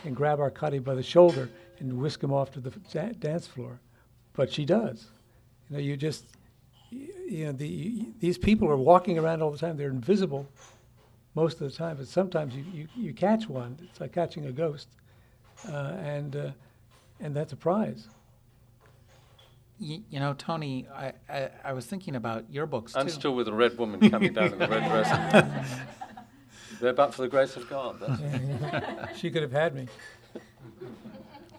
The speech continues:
Speaker 2: You know, I, I'm thinking about both your books. One of the things that makes mysteries so interesting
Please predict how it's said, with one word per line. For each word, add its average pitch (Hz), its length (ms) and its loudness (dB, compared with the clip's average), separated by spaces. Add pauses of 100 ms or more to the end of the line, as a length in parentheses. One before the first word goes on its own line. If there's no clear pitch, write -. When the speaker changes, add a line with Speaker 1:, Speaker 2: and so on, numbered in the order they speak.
(640)
Speaker 2:
You 139 100 -6
know, 131 140 0
I, 143 340 -6
I'm 147 160 -2
thinking 202 220 0
about 123 280 2
both - 220 2
your 120 80 0
books. 110 260 -4
One 196 100 -2
of 254 80 -2
the 208 60 -4
things 135 140 -4
that 120 100 -2
makes 117 240 -6 (300)
mysteries 110 560 -2
so 107 500 0
interesting 107 720 -4